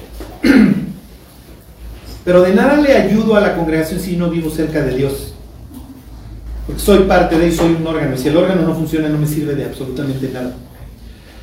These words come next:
Charlie, ¿cómo puede florecer una iglesia en la medida que cada creyente tiene una comunión profunda con Dios y nada más? Entonces, la multitud no me sirve.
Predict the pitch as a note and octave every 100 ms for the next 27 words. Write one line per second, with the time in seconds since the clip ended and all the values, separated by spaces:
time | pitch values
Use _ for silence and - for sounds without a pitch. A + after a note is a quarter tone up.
0 | - - - - - - - C4+ D4+ D4+
1 | E4 F#4+ F4+ E4 C#4+ C#4 - A#3+ A3+ F#3+
2 | E3+ - F3+ - E3+ D#3 D#3 F3 G3 F#3+
3 | - F3 E3 E3 D#3 D3+ D3+ D3+ D3+ D3
4 | C#3+ C3+ B2+ C3 C3 C#3 C#3+ C3 B2+ A#2
5 | A#2 B2 - - - B2 C#3 C#3+ C3+ C#3+
6 | - - - - - - - D3 D#3 E3+
7 | F3 G3 A#3+ - D#3+ C#3+ D#3 - -